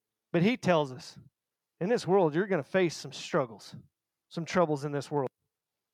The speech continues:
But he says, "Remember that you, that in me you have the peace." You're not gonna find that in the world. You, you find it in me. James one twenty-three says, "Consider it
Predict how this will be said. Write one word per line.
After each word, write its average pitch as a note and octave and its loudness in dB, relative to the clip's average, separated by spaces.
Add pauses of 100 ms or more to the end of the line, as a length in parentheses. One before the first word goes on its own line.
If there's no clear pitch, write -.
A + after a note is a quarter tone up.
(340)
But E3 -2
he D#3+ 0
says, D#3 -4
"Remember F#3 0
that C#3+ -4
you, A3 -4 (280)
that E3+ -2 (160)
in G3+ -4
me G3 -2 (100)
you E3 0
have D3+ 2
the C3+ -10
peace." - -12 (280)
You're F3 2
not B3 4
gonna A3 -2
find G3+ 0
that E3+ 0
in D3 -2
the D#3+ -2
world. D#3+ 2
You, C3+ -6
you E3+ -8
find F#3+ 2
it E3 -4
in D#3 -4
me. D3 -6 (520)
James G#3 2
one G3+ 4
twenty-three G3 0
says, E3 0
"Consider G3 2
it E3 0